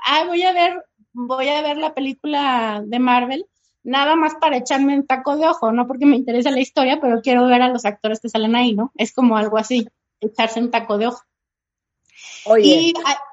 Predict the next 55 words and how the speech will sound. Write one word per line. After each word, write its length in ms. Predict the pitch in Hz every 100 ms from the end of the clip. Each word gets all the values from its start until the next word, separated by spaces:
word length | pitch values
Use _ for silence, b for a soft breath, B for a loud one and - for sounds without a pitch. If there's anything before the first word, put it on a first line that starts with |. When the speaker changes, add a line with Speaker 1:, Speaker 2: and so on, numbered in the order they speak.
| -
Speaker 1:
hay 180 | 269 320
Speaker 2:
Ajá. 100 | 339
Speaker 1:
otro 120 | 381
dicho 220 | 339 339
que 180 | 277 - 247
dice, 440 | 277 - 294 294 285 -
que 100 | 220
ya 160 | 240
es 100 | 247
más 440 | 277 262 269 262 240
dicho, 360 | 302 302 302
que 100 | 240
dice 280 | 240 240 254
que 240 | - 240 220
en 160 | 240 254
el 140 | 269
modo 340 | 277 311 349
de 80 | 349
agarrar 440 | 302 240 233 254 269
un 180 | 285 285 -
taco 400 | 262 247 285 302
se 160 | 277
reconoce 640 | 247 220 233 254 247 254 294
al 240 | 254 226
que 240 | - 214 226
es 160 | 233
tragón. 600 | - 226 208 226 240 226 _ _ _ _ _ _ _ _ _ _ _ _ _ _ _ -
Em, 680 | 262 262 254 254 247 247 - _ _ _ _ _ _ _ _
si 200 | - 269
tú, 260 | 349 381
por 120 | 392 415
ejemplo, 360 | 320 302 330
explicas 520 | 359 - 285 - 339 330
a 100 | 254
un 160 | 254
extranjero 640 | 285 - 262 220 240 247 262
o 40 |
a 60 | 226
alguien 260 | 220 285
que 220 | 294 220 214
nunca 480 | 214 208 240 269
ha 60 | 269
comido 380 | 262 262 262 262
tacos, 520 | 233 233 262 262 -
cómo 260 | - 294 339
comer 300 | 285 240 233
tacos 400 | 254 247 269 277
con 180 | - 220
la 80 | 214
mano, 420 | 220 226 277 -
de 200 | 233 233
verdad 320 | 226 226 247
es 140 | 269 277
una 120 | 262
experiencia. 760 | 277 - 240 247 277 269 202